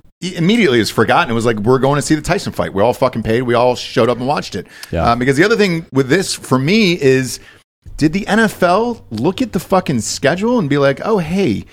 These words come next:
Speaker 1: your first game is gonna be against the Ravens. That's gonna be a huge game.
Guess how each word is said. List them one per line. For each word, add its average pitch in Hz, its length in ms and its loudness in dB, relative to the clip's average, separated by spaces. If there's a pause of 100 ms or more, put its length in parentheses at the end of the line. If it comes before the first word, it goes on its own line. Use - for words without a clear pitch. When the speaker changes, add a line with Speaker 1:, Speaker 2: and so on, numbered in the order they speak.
(400)
Speaker 1:
your 143 100 0
first - 420 -2 (200)
game 147 300 2
is 147 100 0
gonna 143 220 0
be 143 160 2
against 135 320 -2
the 131 80 2
Ravens. 110 480 0
That's 110 220 0
gonna 123 180 -4
be 127 140 -2
a 123 60 0
huge 123 360 -4
game. 98 340 -2